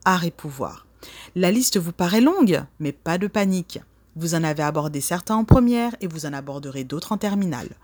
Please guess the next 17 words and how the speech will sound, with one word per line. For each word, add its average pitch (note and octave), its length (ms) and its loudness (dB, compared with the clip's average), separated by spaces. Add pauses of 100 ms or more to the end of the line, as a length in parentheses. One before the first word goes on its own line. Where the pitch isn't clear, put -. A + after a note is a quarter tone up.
(400)
Considérez C4 560 2
donc E3 340 -6 (220)
cette - 260 -6
période A3+ 400 0
de C#3 180 -6
confinement F#3+ 720 -2
comme D3 220 0
l'opportunité A3 960 2
de C3+ 120 -2
mettre G#3 340 -4
en B3 60 2
place F3+ 340 -4
une F3+ 180 0
organisation G3 800 0
qui - 100 -6
vous E3 160 -2
soit C#3 280 0